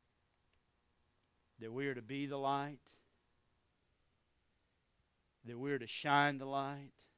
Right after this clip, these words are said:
as we trust in and are moved according to His Spirit.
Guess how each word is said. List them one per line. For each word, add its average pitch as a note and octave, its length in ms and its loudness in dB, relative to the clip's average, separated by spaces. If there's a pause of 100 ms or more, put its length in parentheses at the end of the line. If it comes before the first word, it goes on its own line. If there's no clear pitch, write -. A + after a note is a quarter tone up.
(1800)
as A2+ 200 -12
we A2 160 -16
trust C#3+ 520 -6
in C#3 420 -8 (1400)
and A2+ 160 -14
are A2+ 100 -14
moved G2+ 840 -18 (1300)
according G2+ 500 -18
to G#2 60 -18
His G2 200 -18
Spirit. - 320 -20